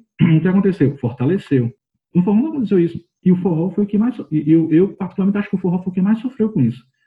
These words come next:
Você tem o forró antigo, o forró pé de serra. Quando surge o forró eletrônico,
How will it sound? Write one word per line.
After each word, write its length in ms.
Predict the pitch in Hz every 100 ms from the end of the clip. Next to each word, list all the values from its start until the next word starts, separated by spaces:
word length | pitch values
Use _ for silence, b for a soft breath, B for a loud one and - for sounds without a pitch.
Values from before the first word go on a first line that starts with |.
| _
Você 80 | -
tem 100 | 143
o 40 |
forró 340 | 135 139 131 139
antigo, 500 | 131 - - 208 165
o 60 |
forró 160 | 135 135
pé 140 | 131
de 120 | 123 -
serra. 340 | 143 220 240 - _ _ _ _ _
Quando 220 | - 160 165
surge 260 | - 151
o 140 | 147 143
forró 480 | 147 120 113 104 -
eletrônico, 680 | 127 123 - 127 185 185